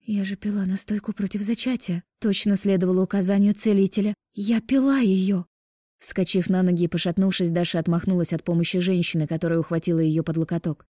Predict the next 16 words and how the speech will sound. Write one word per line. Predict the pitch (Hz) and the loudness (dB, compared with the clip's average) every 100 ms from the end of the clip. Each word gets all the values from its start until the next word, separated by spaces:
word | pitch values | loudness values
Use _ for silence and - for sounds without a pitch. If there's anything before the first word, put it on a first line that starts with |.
| _ _ _ _ - | _ _ _ _ -10
«Я | 220 214 208 | -4 0 2
вот | 202 202 | 2 2
недавно | 214 202 240 214 190 | 2 4 2 2 2
совсем, | 185 202 - - 226 185 _ | 2 0 -2 -2 0 -2 _
я | - 254 | -2 2
ведь | 240 240 | 2 0
точно | - 262 - 262 | 0 0 2 0
помню», | - - 269 226 196 180 _ _ _ _ _ _ - | 0 -2 2 4 4 0 _ _ _ _ _ _ -4
размышляла | 175 180 175 175 175 170 | 0 2 2 2 2 2
Дарья | 165 170 165 170 | 2 2 2 0
вслух, | - 190 180 | 0 -2 -2
а | |
потом | 165 160 170 170 | -4 -2 0 0
остановилась, | - 180 170 185 180 - | 0 0 2 2 0 0
как | 175 - | -4 -6
вкопанная, | - 202 185 160 151 | -6 -4 -2 -2 -2